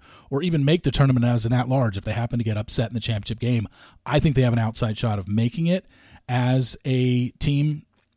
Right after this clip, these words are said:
uh, as an at-large, is the fact that this is gonna be the team that, I, and this is what I'm worried about. This is going to be America's darling for one reason and one reason only,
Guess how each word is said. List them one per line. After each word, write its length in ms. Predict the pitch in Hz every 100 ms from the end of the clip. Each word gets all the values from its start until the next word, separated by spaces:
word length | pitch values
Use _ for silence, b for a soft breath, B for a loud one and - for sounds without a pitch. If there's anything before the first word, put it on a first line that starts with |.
| -
uh, 40 | 151
as 280 | 131 120 117
an 80 |
at-large, 640 | 123 123 113 135 185 165 - b b b b b -
is 300 | 147 143 131
the 80 | 113
fact 360 | - 135 127 -
that 200 | 117 101
this 220 | 147 -
is 100 | 160
gonna 240 | 170 175
be 220 | 156 156
the 100 | 151
team 500 | 156 131 120 110 117 135
that, 400 | 123 117 107 107 _ _
I, 300 | - 98 - 113 - _ _ _
and 100 | 135
this 160 | 151 160
is 100 | 160
what 120 | 147
I'm 100 | 131
worried 240 | 127 113
about. 300 | 90 80 76 - _ b b b b
This 300 | 113 160 185
is 100 | 143
going 280 | 160 151
to 100 | 139
be 160 | 147 143
America's 480 | 135 127 127 131 110
darling 400 | 123 117 120 117
for 140 | 117
one 220 | 107 143
reason 340 | 143 135 123 123
and 120 | 113
one 160 | 107 135
reason 300 | 139 131 120
only, 420 | 107 101 98